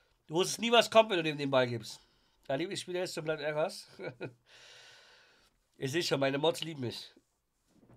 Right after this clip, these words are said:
Osako.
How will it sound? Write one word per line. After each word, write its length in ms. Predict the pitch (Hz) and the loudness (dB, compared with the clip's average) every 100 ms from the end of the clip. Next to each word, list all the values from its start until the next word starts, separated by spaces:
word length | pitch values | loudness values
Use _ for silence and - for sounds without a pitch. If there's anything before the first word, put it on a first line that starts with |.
| _ _ _ _ _ _ _ _ _ _ _ _ _ _ _ _ _ - | _ _ _ _ _ _ _ _ _ _ _ _ _ _ _ _ _ -10
Osako. 640 | 156 139 127 147 139 147 | -2 0 6 6 6 2